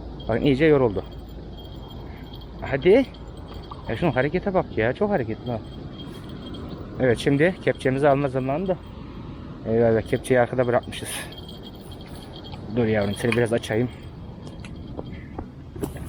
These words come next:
Ya kepçeyi yerine koymazsan böyle uğraşırsın işte. Hı.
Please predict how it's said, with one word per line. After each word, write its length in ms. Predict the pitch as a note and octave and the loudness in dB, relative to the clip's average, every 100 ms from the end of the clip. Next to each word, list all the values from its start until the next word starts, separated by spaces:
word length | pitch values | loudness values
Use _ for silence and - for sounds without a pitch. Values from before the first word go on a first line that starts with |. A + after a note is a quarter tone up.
| - | -2
Ya 120 | F2 - | -2 -2
kepçeyi 440 | G2+ - C3+ C#3 | -4 -2 2 4
yerine 240 | C#3 C#3 C#3+ | 4 4 2
koymazsan 680 | - D#3+ D3+ C#3 - G3 | 4 4 4 2 0 4
böyle 180 | D#3+ D#3+ | 4 6
uğraşırsın 480 | F3 F3 F#3 E3+ D#3+ | 6 6 4 2 2
işte. 240 | C#3+ - - - - - - - - - - - - - - - - - - - - - - - - - | 0 -4 -8 -10 -12 -12 -12 -12 -12 -12 -12 -10 -10 -10 -10 -10 -10 -10 -10 -8 -10 -8 -4 -4 -4 -2
Hı. 80 | B2+ | -2